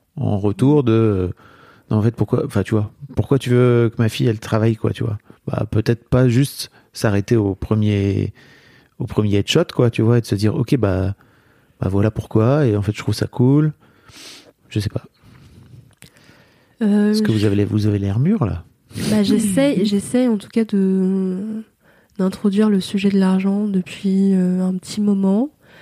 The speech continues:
Speaker 2: J'ai déjà commencé, euh, la, à ma dernière visite, euh, en recadrant ma mère, notamment sur le fait qu'on n'était pas pauvre, bref.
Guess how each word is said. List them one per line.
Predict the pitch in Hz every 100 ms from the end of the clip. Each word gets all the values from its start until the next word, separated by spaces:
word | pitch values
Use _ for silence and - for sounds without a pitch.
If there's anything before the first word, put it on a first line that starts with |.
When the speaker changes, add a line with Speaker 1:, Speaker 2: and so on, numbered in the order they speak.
| - - _
Speaker 2:
J'ai | - 190
déjà | 196 196
commencé, | - 185 180 - 190 190
euh, | 180 175
la, | 196 214 - _ _ _
à | 185
ma | 185
dernière | 190 190 190
visite, | 180 180 190 254 - - _ _ _ _ _ _ -
euh, | 185 180 175 175 180 196 220 247 262 285 _
en | - 175
recadrant | 180 185 175
ma | 175 175
mère, | 180
notamment | 180 175 175 180 175
sur | -
le | 170
fait | -
qu'on | 185
n'était | 175 170
pas | 170 170
pauvre, | - 185 208
bref. | - 190 -